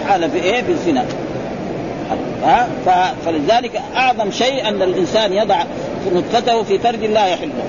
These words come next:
هذا من أعظم الذنوب، ولذلك نهى الله عن هذا، لأنه من أكبر الذنوب ومن أكبر المعاصي التي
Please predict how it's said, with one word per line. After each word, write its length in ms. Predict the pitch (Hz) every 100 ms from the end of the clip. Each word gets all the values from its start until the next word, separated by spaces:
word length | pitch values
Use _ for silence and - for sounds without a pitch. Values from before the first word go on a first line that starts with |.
| - -
هذا 160 | 190 196
من 140 | 202 240
أعظم 260 | 277 220
الذنوب، 560 | 185 147 170 214 185 151 131
ولذلك 560 | 180 175 165 233 202 160 180 156 147 170 175
نهى 140 | 202
الله 280 | 165 185 170
عن 140 | 156
هذا، 300 | 165 208 208
لأنه 280 | 180 180 185
من 140 | 170 170
أكبر 340 | 185 - 190
الذنوب 400 | 160 151 185 190
ومن 160 | 165 -
أكبر 320 | - 180 165
المعاصي 560 | 156 151 214 190 196 185 - - -
التي 400 | 165 180 175 170